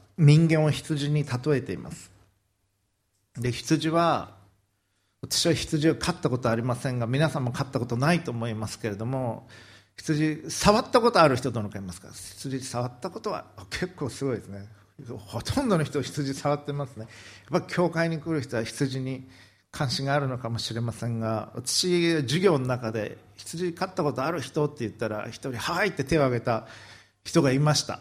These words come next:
大学で。で、聞いたらモンゴルからの留学生でした。あ、なるほどというふうに思いました。家に羊たくさんいました。羊のことよく知ってました。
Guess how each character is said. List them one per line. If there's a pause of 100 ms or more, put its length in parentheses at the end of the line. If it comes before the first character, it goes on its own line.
大
学
で。
で、
聞
い
た
ら
モ
ン
ゴ
ル
か
ら
の
留
学
生 (280)
で
し
た。 (340)
あ、
な
る
ほ
ど
と
い
う
ふ
う
に
思
い
ま
し
た。
家
に
羊
た
く
さ
ん
い
ま
し
た。 (580)
羊
の
こ
と
よ
く
知
っ
て
ま
し
た。